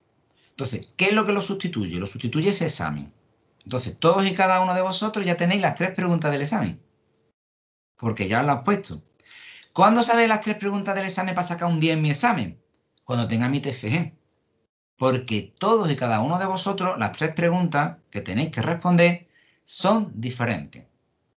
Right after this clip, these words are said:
¿Se ha entendido? Porque van, son preguntas sobre vuestro T F G ya aprobado, ya evaluado, ¿vale? ¿Cuáles son esas tres preguntas? Bueno, como veis, estamos viendo la página web. Las tres preguntas son, uno,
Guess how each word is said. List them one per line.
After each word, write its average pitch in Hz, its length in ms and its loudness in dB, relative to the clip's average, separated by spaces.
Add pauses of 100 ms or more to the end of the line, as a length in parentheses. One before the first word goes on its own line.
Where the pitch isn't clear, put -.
(100)
¿Se - 120 -10
ha 127 40 -2
entendido? 165 480 0
Porque 101 240 -4
van, 135 360 0
son 151 220 -4
preguntas 165 340 -2
sobre 117 260 -4
vuestro 101 680 -4
T 151 240 -4
F 175 360 -6
G 165 300 -2
ya 123 220 0
aprobado, 127 580 0 (1120)
ya 117 160 0
evaluado, 107 460 -2 (180)
¿vale? 190 400 0 (380)
¿Cuáles 220 280 4
son 214 180 2
esas 208 180 0
tres 196 160 -4
preguntas? 208 460 0
Bueno, 127 180 -2
como 110 160 -2
veis, 123 140 0
estamos 151 220 0
viendo 139 180 0
la 135 100 0
página 147 320 0
web. 240 300 2 (340)
Las 123 220 0
tres 180 160 0
preguntas 185 500 0
son, - 260 -6
uno, 190 440 2